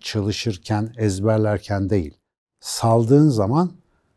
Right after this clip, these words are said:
beyin o yeni bilgiyi almakla ya da onu analiz etmekle değil de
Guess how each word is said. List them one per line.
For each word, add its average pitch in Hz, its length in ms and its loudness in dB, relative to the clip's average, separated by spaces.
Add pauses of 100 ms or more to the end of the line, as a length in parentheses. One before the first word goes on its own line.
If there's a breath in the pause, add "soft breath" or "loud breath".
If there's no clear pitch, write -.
(140)
beyin 113 400 4
o 107 180 -4
yeni 107 400 2
bilgiyi 110 380 0
almakla 107 460 -2
ya 98 140 0
da 110 60 -2
onu 107 320 -4
analiz 104 340 -2
etmekle 101 500 -6
değil 98 300 -2
de 73 120 -14